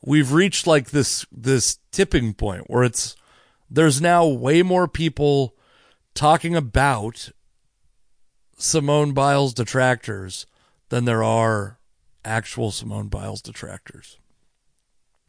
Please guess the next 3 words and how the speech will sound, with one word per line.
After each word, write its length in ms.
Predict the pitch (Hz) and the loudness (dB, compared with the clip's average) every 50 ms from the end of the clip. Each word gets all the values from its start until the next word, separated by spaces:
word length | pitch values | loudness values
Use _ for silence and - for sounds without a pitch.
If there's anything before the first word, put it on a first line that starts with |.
| _ _ _ _ _ _ _ - _ - _ _ _ _ _ _ _ _ _ _ _ _ _ _ _ _ _ _ _ _ _ _ _ _ _ _ - | _ _ _ _ _ _ _ -20 _ -20 _ _ _ _ _ _ _ _ _ _ _ _ _ _ _ _ _ _ _ _ _ _ _ _ _ _ 0
I 80 | 139 135 | 4 4
went 420 | 131 127 139 151 175 190 170 - | 4 6 6 4 4 2 0 -4
to 720 | - - 160 160 160 156 156 151 151 151 147 151 151 151 | -4 0 4 6 6 8 8 6 6 6 6 4 4 2